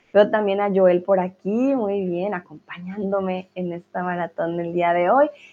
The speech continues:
Y veo que todos y todas respondieron muy bien. Necesitamos un camino más ancho, este es muy estrecho. Un camino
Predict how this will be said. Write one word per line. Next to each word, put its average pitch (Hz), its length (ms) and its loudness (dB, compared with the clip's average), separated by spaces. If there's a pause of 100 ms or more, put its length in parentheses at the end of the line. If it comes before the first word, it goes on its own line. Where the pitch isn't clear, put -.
Y 269 100 4
veo 285 180 10
que 330 180 2
todos 311 580 10
y 262 100 -4
todas 262 300 2
respondieron 226 640 -2
muy 240 240 -2
bien. 214 720 -2 (240)
Necesitamos 247 760 0
un 269 100 0
camino 254 460 -2
más 233 240 -4 (180)
ancho, 285 720 0
este 180 300 -8
es 190 80 -6
muy 190 720 -2
estrecho. 175 800 -6 (580)
Un 240 120 2
camino 269 500 4